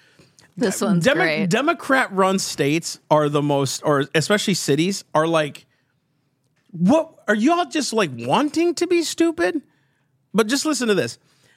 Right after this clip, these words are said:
Speaker 2: D C has a solution for your stolen <laughs> car.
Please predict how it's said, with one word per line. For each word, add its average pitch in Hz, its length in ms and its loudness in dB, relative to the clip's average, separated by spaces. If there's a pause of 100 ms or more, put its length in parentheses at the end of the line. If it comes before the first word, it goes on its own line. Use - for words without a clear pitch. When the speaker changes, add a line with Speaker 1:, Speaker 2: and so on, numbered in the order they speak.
(100)
Speaker 2:
D 254 300 0
C 233 320 0
has 190 180 2
a 175 60 -6
solution 170 580 0
for 135 160 -4
your 131 120 0
stolen 170 420 0
<laughs> - 20 -8
car. - 540 -6